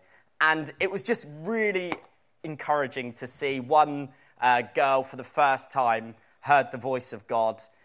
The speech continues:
and had, uh, prophecy for someone else in the church. And another, um, another one of our young people had, um, someone give a word over her, and then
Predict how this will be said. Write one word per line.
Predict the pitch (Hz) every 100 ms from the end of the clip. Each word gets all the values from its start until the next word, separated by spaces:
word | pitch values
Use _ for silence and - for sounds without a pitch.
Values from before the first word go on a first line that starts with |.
| _
and | - 120
had, | 117 127 107 -
uh, | 123 117 107
prophecy | - 156 127 127 - 120 113
for | 120
someone | - 131 117 113
else | 117 107 - -
in | - 107
the | 107
church. | - 113 104 - - - - _ _ _ -
And | 127 123 120 -
another, | 147 156 143 143 135 127 - - _ -
um, | 117 117 117 - _ _ -
another | 139 135
one | 131 127
of | 117
our | 117
young | 120 120
people | 113 120 - 117 113 113
had, | - - 117 110 - - _
um, | 113 107 104 107 104 _ _ _ _ _
someone | - 185 165 156 139
give | 165
a | 151
word | 143 151 147 139
over | 143 127
her, | 127 147 123 113
and | 117
then | 123 120 117